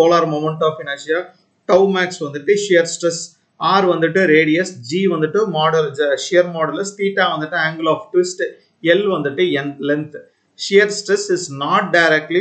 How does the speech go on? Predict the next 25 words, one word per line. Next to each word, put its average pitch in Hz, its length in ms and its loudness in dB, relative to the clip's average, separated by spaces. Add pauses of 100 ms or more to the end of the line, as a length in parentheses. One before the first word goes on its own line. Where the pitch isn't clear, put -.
(120)
proportional 147 580 -2
to 127 80 -2 (160)
radius 180 420 4
of 156 80 -4 (100)
shaft. 147 360 -4
first 131 260 -8
எடுத்துங்க. 120 340 -10 (580)
So, - 60 -4 (140)
radius 180 380 4
of 151 40 -2 (120)
shaft 170 340 0
வந்துட்டு 147 300 -2
இங்க 147 200 -4
இருக்கா? 147 280 0 (360)
radius 147 320 2 (280)
R. 143 60 -2 (460)
சரிங்களா? 139 340 0
எங்க 143 160 -2
இருக்கு? 127 180 -2 (340)
So, 175 80 0 (800)
stress 175 300 0 (120)
வந்துட்டு 160 320 0
இங்க 147 160 -2
இருக்கு. - 200 -6 (100)
ஸ்ட்ரெஸ்ஸும் 180 460 0